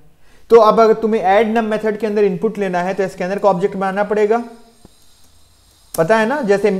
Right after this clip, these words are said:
public static void main के अंदर तुम्हें input लेना होता है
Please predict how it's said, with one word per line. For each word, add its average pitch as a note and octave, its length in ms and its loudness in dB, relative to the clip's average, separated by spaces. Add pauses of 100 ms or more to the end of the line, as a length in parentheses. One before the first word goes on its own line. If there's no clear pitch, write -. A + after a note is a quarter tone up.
(140)
public G3+ 340 2
static A3 320 0
void G#3 280 6
main G#3+ 220 0
के G#3+ 80 0
अंदर G3+ 180 -2
तुम्हें G3 220 -2
input G3+ 260 -4
लेना F#3 200 -4
होता D#3 340 0
है G3+ 180 -2